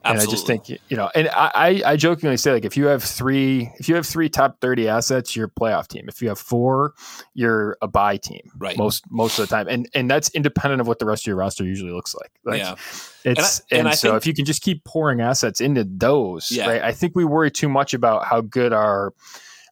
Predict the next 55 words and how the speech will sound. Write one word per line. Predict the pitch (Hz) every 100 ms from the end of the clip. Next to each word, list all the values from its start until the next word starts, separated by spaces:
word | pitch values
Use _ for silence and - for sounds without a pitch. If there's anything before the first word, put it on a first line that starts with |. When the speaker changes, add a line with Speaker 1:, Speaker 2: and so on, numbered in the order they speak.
| -
Speaker 1:
our, | 117 110 104 101 -
you | 135
know, | 98
fifth | - - 135 -
through | 123 -
eight | 113 117
starters | - 113 107 92 -
are, | - - _
right? | 110 120
We | 123
worry | 131 123
too | - - 151
much | 127 127
about | 110 95 -
that | 107 82
when | 92
you | 98
should | 107
be | 104 101
worrying | 101 98
about | 90 92
the | -
top | - 98
of | 85
your | -
roster. | - - - - _ _ -
Speaker 2:
Yeah, | 104
absolutely. | 98 - 104 98 117
And, |
and, | 160 175 165
and | 170
it | 143
does | 147 151
depend | 147 135
upon | 127 123 110
lineup. | 98 98 95 -
You | 113
know, | 107
I'm | 113
in | 117
a | 110 - -
Speaker 1:
Yep. | 113 - -
Speaker 2:
fourteen | - 151 151 139 135
team | 131 127 123 120 117 - _ -
start | - 127 127 -
twelve | 127 117 107
league, | 98 85 80
right? | 98 101 104 - -
Well, | 117 113 107
you | 107 131
do | 139 160
need | 139 104
to |
worry | 101 98
about | 92 90